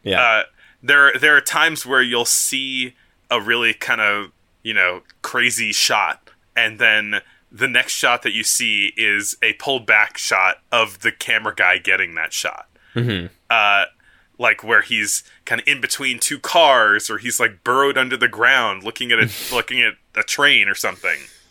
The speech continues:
Speaker 1: Yeah.
Speaker 2: Um,
Speaker 1: Or
Speaker 2: so
Speaker 1: you see him, uh, in, like, shrunk down on top of a camera.
Speaker 2: Right,
Speaker 1: Or,
Speaker 2: yeah.
Speaker 1: or blown up super big and he's on top of a city.
Speaker 2: Which,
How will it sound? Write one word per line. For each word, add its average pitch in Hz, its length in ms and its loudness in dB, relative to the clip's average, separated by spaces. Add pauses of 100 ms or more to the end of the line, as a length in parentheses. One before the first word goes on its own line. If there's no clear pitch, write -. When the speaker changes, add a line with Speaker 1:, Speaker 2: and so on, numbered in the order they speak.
Speaker 1:
Yeah. 92 280 0
Speaker 2:
Um, 101 480 -2 (1040)
Speaker 1:
Or 127 80 8
Speaker 2:
so 151 80 6
Speaker 1:
you 151 80 2
see 165 180 2
him, 160 400 2 (140)
uh, 139 460 6 (640)
in, 151 320 4
like, 135 340 2
shrunk 170 320 0
down 139 480 2
on 127 140 0
top 165 220 0
of 117 100 -10
a 98 80 -4
camera. 101 580 -8 (2250)
Speaker 2:
Right, 123 280 4
Speaker 1:
Or, 180 240 8
Speaker 2:
yeah. 170 220 4
Speaker 1:
or 147 40 -6
blown 165 320 6
up 175 300 2
super 170 280 -2
big 185 220 4
and 104 100 2
he's 110 120 0
on 113 80 2
top 110 180 0
of 117 120 -8
a 127 60 2
city. - 420 -2 (960)
Speaker 2:
Which, - 400 0